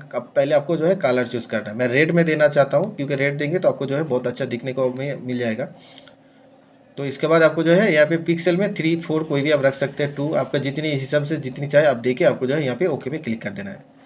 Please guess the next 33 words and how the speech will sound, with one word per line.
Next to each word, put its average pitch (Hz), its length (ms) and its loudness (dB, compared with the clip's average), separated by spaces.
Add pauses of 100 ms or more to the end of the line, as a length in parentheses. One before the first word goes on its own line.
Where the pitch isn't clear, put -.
(200)
आप 139 120 -4
देख 165 180 0
सकते 170 220 0
हैं 170 80 2
मैं 147 80 0
यहाँ 147 160 4
पे 151 120 -2
zoom 147 180 -4
कर 143 220 4 (440)
सकता - 260 -8
हूँ, 135 200 -4
यहाँ 123 180 -4
पे 127 140 -2 (160)
मैंने 131 240 -4
zoom 139 160 -6
कर 135 160 2
लिया। 135 260 -2
आप 117 120 -6
देख 131 180 -4
सकते - 240 -4
हैं 135 80 -4
यहाँ 123 120 -2
पे 185 140 -2 (340)
bar 127 220 2
का 143 220 8
जो 127 220 -2
है 135 120 0
border 127 340 4
कितना 131 280 -6
अच्छा 123 200 -4
लग 117 200 -4
रहा 120 80 -2
है। 165 140 -8